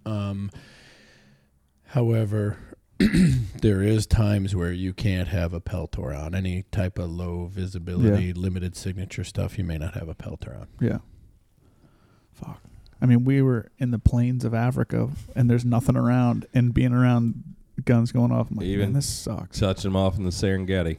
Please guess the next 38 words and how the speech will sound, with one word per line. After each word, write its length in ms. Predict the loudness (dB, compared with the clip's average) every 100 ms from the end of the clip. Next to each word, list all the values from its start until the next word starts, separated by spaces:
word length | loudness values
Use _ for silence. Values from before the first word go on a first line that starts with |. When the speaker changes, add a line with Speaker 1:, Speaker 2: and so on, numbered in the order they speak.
| 2
Speaker 2:
Right, 340 | 4 6 4
Speaker 3:
<laughs> 0 |
Speaker 2:
yeah. 440 | 6 8 6 2 -2 4
So 320 | 6 6 4 4
Speaker 3:
It's, 360 | 2 2 -6 -6
it's 200 | -4 0
a 60 | 2
headache. 300 | 2 0 0
Speaker 2:
now 200 | 2 6
being 260 | 8 10
inside 300 | 8 6 4
of 100 | 2
a 100 | 0 -4 -16 -20 -12
mud 420 | -6 -2 0 0
house 540 | -4 -4 -4 -4 -10 -14 -20 -4
with 160 | -2 0
all 140 | 0
my 120 | -2
friends 440 | -4 -2 0 0 4
too, 100 | 6
Speaker 3:
Ugh. 240 | 8 6 2
Speaker 2:
fuck 240 | -10 -12 -12
that. 320 | -10 -8 -10 -14 -20 -20 -20 _
Speaker 1:
I 60 | -2
used 160 | 0
to 80 | 0
tell 280 | 2 2 2
Speaker 3:
Inside 80 | 2 2 2
a 100 | 0
Speaker 1:
guys, 160 | 0
like, 100 | 0 0 0
Speaker 3:
vehicle. 80 | -2
Speaker 1:
uh, 160 | -2 -6 -14 -20 -12 -2
when 180 | 2
I 80 | 4
do 220 | 6 4
the, 520 | 4 2 0 -4 -6 -8
uh, 520 | -10 -10 -10 -12 -14